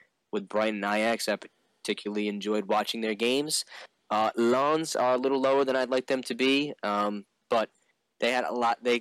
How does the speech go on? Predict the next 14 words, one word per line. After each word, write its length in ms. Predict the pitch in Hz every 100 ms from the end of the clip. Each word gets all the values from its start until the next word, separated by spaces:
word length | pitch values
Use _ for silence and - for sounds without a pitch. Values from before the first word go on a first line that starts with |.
| -
their 180 | 127 123
team 300 | - 113 98
kinda 200 | 101 98
got 240 | 98 -
picked 200 | 110 101
apart, 420 | - - 98 101 95
and 100 | 95
I'm 100 | 98
not 180 | 95
sure 180 | - 101
that 160 | 98 -
they 120 | 101
replaced 420 | 98 - 107 -
everyone 440 | 104 101 104 104